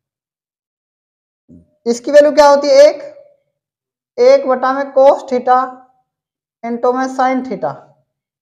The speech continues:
यही होती है। बराबर में क्या जाएगा? चार बटा under root तीन। इसको ऊपर लिख दो, इस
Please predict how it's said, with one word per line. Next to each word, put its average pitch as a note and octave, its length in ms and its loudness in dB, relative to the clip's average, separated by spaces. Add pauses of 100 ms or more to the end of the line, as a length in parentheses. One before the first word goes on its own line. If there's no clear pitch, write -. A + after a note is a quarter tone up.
(840)
यही G3+ 120 -4
होती B3 240 -2
है। D4 400 -6
बराबर A3+ 300 0
में C4 100 -10
क्या B3+ 120 -2
जाएगा? B3+ 280 -2
चार C4 400 -2
बटा B3 280 -4
under A#3+ 260 -2
root C#4+ 180 -4 (600)
तीन। E3 540 -8 (800)
इसको C4+ 440 0
ऊपर D4 220 2
लिख D4 140 4
दो, D4+ 200 4
इस - 280 -8